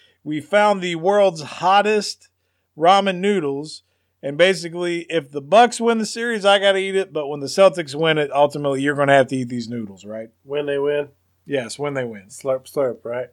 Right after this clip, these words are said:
Speaker 1: Uh, yes, that's, that's exactly what you'll be doing.
Speaker 2: I mean, I'll say this. Uh, I absolutely picked the Bucks based off of pure talent, and I know, I know they're not battle-tested.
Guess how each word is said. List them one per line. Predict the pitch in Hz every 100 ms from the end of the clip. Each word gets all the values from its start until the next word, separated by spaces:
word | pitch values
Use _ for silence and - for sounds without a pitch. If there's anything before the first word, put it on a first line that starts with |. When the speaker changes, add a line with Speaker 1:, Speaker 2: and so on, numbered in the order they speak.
| _
Speaker 1:
Uh, | 120 117 113
yes, | 120 139 120 -
that's, | 139 - -
that's | 147 147 143
exactly | 139 135 165 160 160
what | 156
you'll | 147
be | 147 143
doing. | 131 110 101 _
Speaker 2:
I | 185 196
mean, | 202 208
I'll | 196 220
say | 220 180
this. | 156 147 147 - _
Uh, | 160 160 147 -
I | 160 190
absolutely | 196 196 170
picked | 185 175
the | 151
Bucks | 135 151 151 151
based | 131 151 151 156
off | 147 143
of | 131
pure | - 151
talent, | 143 147 135 139 156 _ _
and | 135
I |
know, | 139 147 160 160
I | 143
know | 156
they're | 165
not | 165 165 139
battle-tested. | 147 147 143 147 131 131 135 123